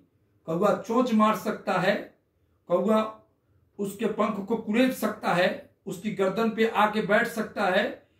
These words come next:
लेकिन बाज की उड़ान के आगे कौवा का मरना तय है। इसलिए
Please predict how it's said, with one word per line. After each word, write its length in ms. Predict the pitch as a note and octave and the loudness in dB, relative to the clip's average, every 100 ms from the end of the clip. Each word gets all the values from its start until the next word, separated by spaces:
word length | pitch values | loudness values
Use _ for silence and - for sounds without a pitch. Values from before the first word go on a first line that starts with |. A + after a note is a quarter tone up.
| _ D3+ | _ -6
लेकिन 360 | F3+ G3 F#3 | -4 -4 -4
बाज 380 | E3 G#3+ A#3+ G3 | 2 4 2 -2
की 160 | A3 A3+ | -6 -4
उड़ान 400 | G3+ A3 B3 A3 | 0 4 4 2
के 120 | G#3+ | 2
आगे 280 | G3+ F#3+ G#3+ | 2 0 -2
कौवा 400 | G#3+ F#3+ G3 G#3+ | -2 -4 0 0
का 220 | G#3 G3+ | 0 -2
मरना 320 | F3+ F3 F#3+ F3+ - | -2 -2 -2 -4 -2
तय 160 | F3 | -4
है। 220 | E3 A2+ - _ _ _ _ _ | -4 -6 -12 _ _ _ _ _
इसलिए 640 | F3 F#3 F#3+ A3 B3 - | -4 0 4 4 4 2